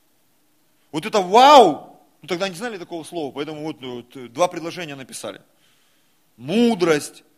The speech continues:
Соломона, дом, пищу, жилище рабов. То есть даже «жилище рабов» её впечатлило.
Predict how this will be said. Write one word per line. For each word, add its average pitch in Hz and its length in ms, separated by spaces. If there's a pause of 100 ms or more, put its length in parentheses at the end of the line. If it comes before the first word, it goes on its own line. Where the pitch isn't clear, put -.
(580)
Соломона, 160 600
дом, 185 720 (100)
пищу, 220 680
жилище 226 460
рабов. 196 600 (540)
То 160 80
есть 147 100
даже 180 180
«жилище 196 380
рабов» 180 320
её 139 100
впечатлило. 147 560